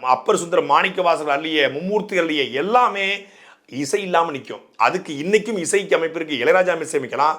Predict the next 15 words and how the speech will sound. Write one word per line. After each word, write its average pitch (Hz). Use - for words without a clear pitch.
நாளைக்கு 139
ஏ 143
ஆர் 185
ரகுமான் 170
இசையமைக்கலாம், 139
நாளைக்கு 135
அனிருத் 180
இசையமைக்கலாம், 127
நாளைக்கு 180
இன்னொருத்தர் 226
வந்து 208
கூட 208
இசை 175
அமைக்கலாம். 151
அந்த 139